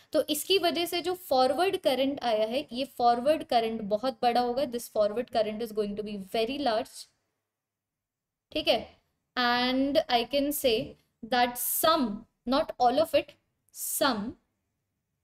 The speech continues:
of the electrical energy, electrical energy is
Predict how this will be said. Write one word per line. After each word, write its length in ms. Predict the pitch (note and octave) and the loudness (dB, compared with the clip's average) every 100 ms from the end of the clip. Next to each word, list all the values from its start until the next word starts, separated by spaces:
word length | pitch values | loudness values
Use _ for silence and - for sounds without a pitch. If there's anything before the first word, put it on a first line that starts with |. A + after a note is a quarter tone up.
| _ _ _ _ - | _ _ _ _ -2
of 220 | B3 G3+ - - _ _ _ _ _ _ - | 0 0 -4 -20 _ _ _ _ _ _ -12
the 300 | A#3 C#4 D#4 D4+ - C#4 | -2 0 0 -2 -4 2
electrical 760 | C#4+ D4+ - F#4+ - G#4 G4+ | 4 2 2 -4 2 2 4
energy, 560 | C#4 A#3+ A3 G#3 G3 B3+ - _ _ _ _ _ _ _ C4 | 2 2 0 -2 -4 -10 -12 _ _ _ _ _ _ _ 0
electrical 680 | B3+ B3+ - D#4 D#4 F#4+ G4 - - | 0 0 -4 -8 -2 -2 -2 -6 -4
energy 480 | A#3 G#3+ F#3+ - E4 _ _ _ _ _ _ _ _ _ - | -2 -2 -4 -8 -12 _ _ _ _ _ _ _ _ _ 2
is 360 | D4+ E4 D4 | 4 2 -2